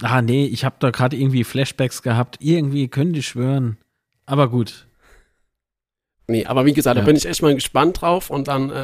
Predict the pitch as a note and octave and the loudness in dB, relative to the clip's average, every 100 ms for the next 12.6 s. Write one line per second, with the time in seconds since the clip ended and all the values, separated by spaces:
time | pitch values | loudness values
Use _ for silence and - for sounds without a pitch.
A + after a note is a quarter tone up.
0 | - C#3+ C#3+ C3+ C3+ E3+ F3+ - - - | -8 -6 -4 -2 0 0 -2 -16 -20 -20
1 | _ _ _ - G#2 A#2 B2 C3+ D3 - | _ _ _ -6 0 2 4 4 2 -2
2 | - - _ _ _ _ _ C#3 C#3+ - | -12 -20 _ _ _ _ _ -16 -14 -16
3 | _ _ _ _ - B2 C3 D3+ E3+ F3 | _ _ _ _ -12 -4 0 2 2 -2
4 | D#3 - _ - - _ _ _ - B2+ | -6 -12 _ -20 -20 _ _ _ -10 0
5 | D3 E3 E3 D3+ C3+ D3 D#3 C#3 B2+ B2 | 2 2 2 2 2 2 4 4 2 -2
6 | - - C#3 D#3+ D#3+ C#3+ C#3 D3+ - D3 | -4 -4 0 2 4 2 0 -2 -2 -4
7 | - - C3+ B2+ - C#3 - - - D#3 | -2 -6 -6 -8 -8 -8 -8 -10 -12 -10
8 | - D3 - D3 C#3+ - C#3+ D3 - B2 | -8 -10 -10 -8 -6 -4 -2 -2 -2 -2
9 | B2 B2+ A2+ - _ - _ _ _ _ | 0 0 -2 -8 _ -20 _ _ _ _
10 | _ - B2+ - D3+ F#3 - C3+ D3 E3+ | _ -4 -4 2 4 4 2 2 2 4
11 | E3 C3+ - - A#2+ F3+ - C3 - C3+ | 2 2 -4 -2 0 0 -2 -10 -8 -6
12 | C3+ C3+ B2 C3 D3 D3 | -4 -4 -6 -6 -2 -2